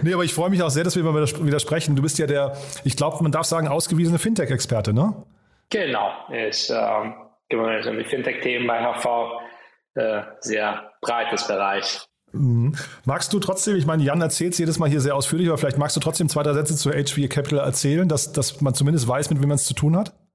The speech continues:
Speaker 2: Sehr gerne. Äh, also H V Capital, äh, mit, äh, Standort, äh, Berlin und München. Wir sind, äh, Pan-European, äh, Venture Capital Fund,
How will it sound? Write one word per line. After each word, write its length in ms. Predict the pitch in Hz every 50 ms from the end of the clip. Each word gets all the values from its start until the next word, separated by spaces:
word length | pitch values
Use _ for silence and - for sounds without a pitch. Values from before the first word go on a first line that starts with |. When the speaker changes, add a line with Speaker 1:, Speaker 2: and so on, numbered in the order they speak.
| _ - - - - - - - - - -
Speaker 2:
Sehr 200 | - 147 151 156
gerne. 540 | 180 196 190 160 131 120 117 - - -
Äh, 280 | 147 123 123 123 120 123 131 - - 139
also 400 | 127 123 117 120 127 120 113 123
H 120 | 135 131
V 100 | - 139 127
Capital, 640 | - 143 147 - - - - 151 147 147 147 147
äh, 540 | - 147 131 127 123 123 123 123 123 123 123
mit, 240 | 131 123 123 120 - - - -
äh, 400 | 123 117 117 117 117 117 117 117
Standort, 500 | - - 127 123 123 120 117 113 - - -
äh, 160 | 135 120 117
Berlin 340 | 120 127 123 120 120 120 123
und 80 | 120 120
München. 400 | 139 156 170 208 226 170 160 147
Wir 100 | 135 117
sind, 360 | 117 123 123 120 120 120 120
äh, 200 | 117 113 110 -
Pan-European, 960 | - 120 120 120 117 117 117 113 - - - 123 120 120 117 117 117 113 113
äh, 260 | 113 113 113 117 113
Venture 280 | 117 117 110 - 117 -
Capital 380 | 127 131 131 - - 143 135
Fund, 420 | - - 143 139 147 147 143 139